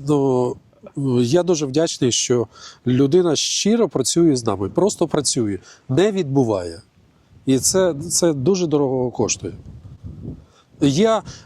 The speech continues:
е, жодної хвилини не подумав про шосте питання. Жодної. В іноді приїжджаєш в господарство і думаєш: «Блін, коли це закінчиться? По-, пора вже на обід». А тут жодної хвилини не подумав, тому що ще плани є і те, і те, і те.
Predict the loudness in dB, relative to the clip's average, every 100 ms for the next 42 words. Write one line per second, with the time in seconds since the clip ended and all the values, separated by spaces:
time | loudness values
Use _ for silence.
0 | -2 0 0 0 0 0 2 2 2 2
1 | 2 2 0 0 0 0 2 0 0 -2
2 | -2 -2 -2 -4 -4 -4 -4 -6 -20 -20
3 | _ -2 0 0 -2 -6 -6 -12 -10 -2
4 | 0 0 0 0 0 0 0 0 0 0
5 | -6 -18 -6 -2 0 0 0 0 -2 2
6 | 2 2 0 -4 -2 2 2 2 2 2
7 | 2 -2 -2 -4 -2 2 2 2 -2 -2
8 | -6 -12 -6 0 0 0 0 -2 -2 -4
9 | -2 0 0 -2 -6 -10 -6 -2 0 0
10 | 0 0 2 0 0 2 2 2 0 0
11 | 0 0 0 0 0 0 -2 -4 -6 -4
12 | 0 0 0 0 0 -2 2 4 4 2
13 | 0 0 2 2 2 2 2 2 -2